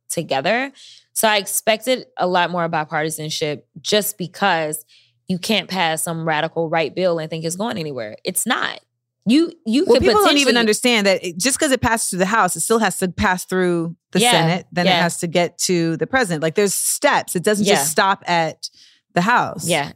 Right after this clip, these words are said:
Speaker 1: absolutely. But right now, things are stopping with the House 'cause we just can't function.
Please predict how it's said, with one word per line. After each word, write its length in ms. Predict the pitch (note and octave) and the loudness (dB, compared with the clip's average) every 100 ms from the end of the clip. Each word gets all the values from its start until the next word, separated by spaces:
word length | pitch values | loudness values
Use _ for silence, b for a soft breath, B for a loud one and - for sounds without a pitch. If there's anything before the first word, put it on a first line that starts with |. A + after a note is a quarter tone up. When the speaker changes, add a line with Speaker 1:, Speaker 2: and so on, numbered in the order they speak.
| - | -6
Speaker 1:
absolutely. 840 | D#3+ - D#3 C#3 A2 G2 F2+ - - | -4 -2 -2 -4 -8 -14 -14 -12 -4
But 180 | D#3 B2+ | -4 -2
right 180 | D#3+ D3 | -4 -2
now, 180 | D3+ C#3+ | -6 -8
things 280 | C3+ D3 | -10 -8
are 60 | C#3+ | -8
stopping 340 | D3 - - B2+ | -6 -8 -10 -10
with 140 | D3 | -8
the 80 | D#3+ | -4
House 260 | E3 D#3+ | -2 -2
'cause 180 | - G3 | -4 -4
we 100 | F#3 | -2
just 200 | F#3 E3 | -2 -4
can't 200 | - - | -6 -12
function. 400 | - D3 - - | -10 -10 -10 -10